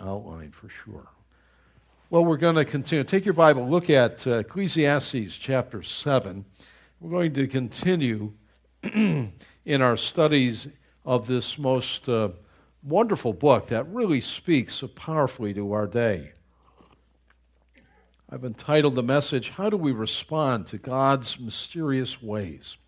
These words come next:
And they are mysterious.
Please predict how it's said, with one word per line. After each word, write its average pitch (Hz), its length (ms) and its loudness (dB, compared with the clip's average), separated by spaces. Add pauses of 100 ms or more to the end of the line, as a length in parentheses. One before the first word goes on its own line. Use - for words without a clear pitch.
(1400)
And 104 140 -12
they 113 140 0
are 139 180 4
mysterious. 135 960 -6